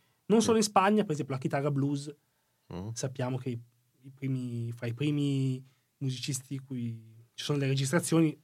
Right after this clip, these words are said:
Speaker 1: la maggior parte erano cechi, e così in, in Giappone
Speaker 2: Sì,
Speaker 1: con
Speaker 2: Blanco, sì, ci sono parecchi. Sì, è vero.
Speaker 1: e <clears throat> così in Irlanda anche gli arpisti erano fino al
Speaker 2: Ah, non so, questo non lo sapevo, ci sono
Speaker 1: Sì.
Speaker 2: arpisti cechi che qua?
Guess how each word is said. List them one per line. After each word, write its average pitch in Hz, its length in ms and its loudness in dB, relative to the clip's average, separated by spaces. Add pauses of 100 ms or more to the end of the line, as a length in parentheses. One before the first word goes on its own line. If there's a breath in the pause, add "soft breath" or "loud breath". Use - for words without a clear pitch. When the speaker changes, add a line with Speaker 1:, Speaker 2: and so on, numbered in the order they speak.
Speaker 1:
la 123 260 -4
maggior 127 320 -4
parte 135 300 0
erano 120 520 -4
cechi, 135 320 -4
e 127 40 -10
così 135 280 -4
in, 135 60 0 (160)
in 123 320 -6
Giappone 139 560 0
Speaker 2:
Sì, 135 80 -8
Speaker 1:
con - 100 -4
Speaker 2:
Blanco, 87 360 -4
sì, - 160 -8
ci 87 140 -6
sono 98 160 -4
parecchi. 92 540 -8
Sì, - 120 -6
è 180 80 4
vero. 113 320 2 (200)
Speaker 1:
e 135 320 -2
<clears throat> - 80 -20
così 143 200 -2
in 160 100 2
Irlanda 127 400 -6
anche 120 220 -10
gli 123 200 -6
arpisti 160 640 0
erano 135 380 0
fino 151 420 -2
al 135 260 2
Speaker 2:
Ah, 135 220 2
non 226 120 2
so, 254 80 0
questo 247 160 0
non 127 100 4
lo 104 40 2
sapevo, 87 320 2
ci - 60 -6
sono 131 140 -6
Speaker 1:
Sì. 127 120 -2
Speaker 2:
arpisti 147 440 0
cechi 143 480 -2
che 123 120 -6
qua? 123 240 -2